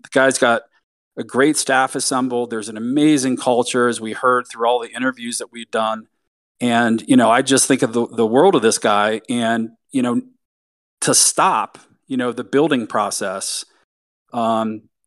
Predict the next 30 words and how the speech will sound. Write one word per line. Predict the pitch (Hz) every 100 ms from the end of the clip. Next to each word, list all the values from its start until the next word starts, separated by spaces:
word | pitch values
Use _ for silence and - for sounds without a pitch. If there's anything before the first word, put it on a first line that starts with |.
| _
you | -
know, | 120
I | 127
think, | 127 160 160
frankly, | - 147 151 143
people | 123 139 131 139
have | 127
relied | 127 120 113 123 123
on, | 123 123 120 - _ _ _
you | 139
know, | 127
the | 120
Kilkennys | - 131 - 127 131 135 127
and | 113
Phil | - 127
Knight, | 117 113 127 135 _
you | 131 123
know, | 123 127
for, | 123 123 123
for | - 131
too | - 147
long. | 120 139 160 113 113 _ _ _ _
And, | 127 123 123 123 127
you | -
know, | 127 117
they're | 120
very, | 113 123 135 131 - -
very | 131 123 131 147
energized | 123 143 131 131 127 107
base. | 131 139 135 - -